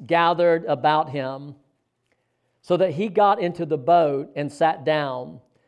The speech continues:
and the whole crowd stood beside the beach. And he told them many things in parables, saying, First of all, when we're reading the Bible, when we see Jesus,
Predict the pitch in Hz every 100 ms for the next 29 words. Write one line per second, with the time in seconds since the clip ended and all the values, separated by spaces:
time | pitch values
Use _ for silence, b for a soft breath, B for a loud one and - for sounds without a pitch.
0 | _ - 147 151 139 165 208 220 220 214
1 | - 208 185 160 156 143 - 185 185 165
2 | 165 - 165 156 147 131 160 135 120 -
3 | - _ _ _ _ _ _ _ - 160
4 | 156 160 208 196 170 165 160 202 208 -
5 | 202 190 160 147 139 160 147 156 180 160
6 | 151 139 - - 147 135 101 76 - _
7 | _ _ _ _ _ _ _ - 262 -
8 | 160 160 151 147 143 127 _ _ _ _
9 | _ _ _ _ _ _ _ _ _ _
10 | _ - 190 190 190 185 170 - 190 294
11 | 254 226 175 151 165 165 151 147 147 160
12 | 156 151 - 240 180 147 165 160 139 131
13 | 135 -